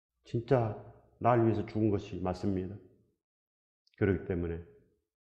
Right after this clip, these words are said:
모든 것을 다 아시고 일어나시기 바랍니다. 바로 선한 증언을 하시기 바랍니다. 선한 증언. 예수 그리스도의 그 모든 한 맺힌 그 사랑을 증언하는 것.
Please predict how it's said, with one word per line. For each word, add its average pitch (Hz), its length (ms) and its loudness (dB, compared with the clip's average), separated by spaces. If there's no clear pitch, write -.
모든 156 280 8
것을 120 240 6
다 87 200 -4
아시고 104 400 0
일어나시기 120 580 6
바랍니다. 98 460 -4
바로 147 220 6
선한 233 500 4
증언을 127 680 4
하시기 113 300 4
바랍니다. 85 440 -4
선한 135 420 0
증언. 95 260 -6
예수 - 260 2
그리스도의 117 460 0
그 - 120 -2
모든 113 720 2
한 156 260 0
맺힌 127 520 -2
그 117 100 -4
사랑을 117 480 -2
증언하는 120 520 4
것. - 80 -10